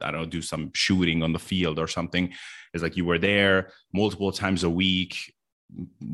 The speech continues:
you know, tweaking your diet, uh, changing how you live your social life and everything. And those are sacrifices, yes, but at the same time, I mean, this was, for, for those of us that were really into it,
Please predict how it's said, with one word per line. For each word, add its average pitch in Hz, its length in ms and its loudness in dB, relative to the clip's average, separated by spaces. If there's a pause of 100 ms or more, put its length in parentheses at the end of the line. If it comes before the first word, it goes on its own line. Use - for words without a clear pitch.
(100)
you 92 200 0
know, 87 160 0
tweaking 101 440 2
your 82 160 0
diet, 90 720 2
uh, 80 440 -2 (320)
changing 98 480 4
how 90 240 0
you 87 420 2
live 85 160 -2
your 73 160 -6
social 101 420 2
life 90 240 2
and 78 80 -2
everything. 110 580 2 (500)
And 113 300 2 (220)
those 139 240 2
are 123 120 4
sacrifices, 123 840 0
yes, 110 220 2
but 101 160 -2
at 98 80 -2
the 92 60 -4
same 113 280 0
time, 98 300 0
I 87 80 2
mean, 90 240 2
this 104 300 0
was, 90 400 0 (560)
for, 95 340 0
for 95 160 0
those 98 240 4
of 95 80 2
us 87 140 2
that 90 120 2
were 85 120 2
really 95 360 4
into 104 280 0
it, 87 260 -2